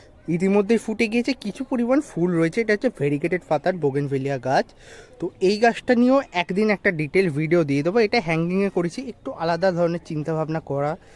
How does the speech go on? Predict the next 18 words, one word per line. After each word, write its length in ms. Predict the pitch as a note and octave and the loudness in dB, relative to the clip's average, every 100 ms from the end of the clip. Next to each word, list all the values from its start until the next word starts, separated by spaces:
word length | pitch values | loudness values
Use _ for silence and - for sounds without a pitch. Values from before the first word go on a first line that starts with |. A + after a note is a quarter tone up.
| - - - | -20 -20 -4
হয়েছে 280 | F3 D#3+ F3+ | -4 -2 -2
গাছটা 340 | D3 C#3+ - | -2 -4 -6
নিয়ে। 280 | C#3 B2+ E3 - - - - - | -6 -6 -8 -12 -20 -20 -20 -10
এটা 220 | - F#3 B3 | -6 0 2
নিয়ে 360 | B3+ C#4+ G#4 A4 - | 2 0 -4 -8 -12
একটা 260 | - - | -6 -4
ডিটেল 340 | F#3 F3 E3+ G3+ | -2 0 2 2
ভিডিও 300 | F3+ F3 F#3 | 0 0 -2
থাকবে, 240 | - D#3 F#3 | -2 0 2
কারণ 180 | G3+ G3+ | 2 2
অনেকেই 380 | D#3+ D#3+ - | 0 -2 -4
হ্যাঙ্গিংয়ে 440 | E3+ C#3+ D#3 E3+ G3+ | -4 -4 -6 -4 -2
বোগেনভেলিয়া 540 | D#3+ D#3 D#3+ E3 E3 | -2 -2 -2 -2 -2
গাছ 220 | D3 D#3 | -2 -4
করতে 320 | - C#3+ - E3 | -4 -6 -4 -4
পারো 220 | D3+ D3+ | -4 -2
না, 140 | F#3+ - - - - - - - - - - - - | -4 -6 -14 -20 -20 -20 -20 -20 -20 -20 -20 -20 -10
তো 320 | - D3 C#3+ | -4 -2 -2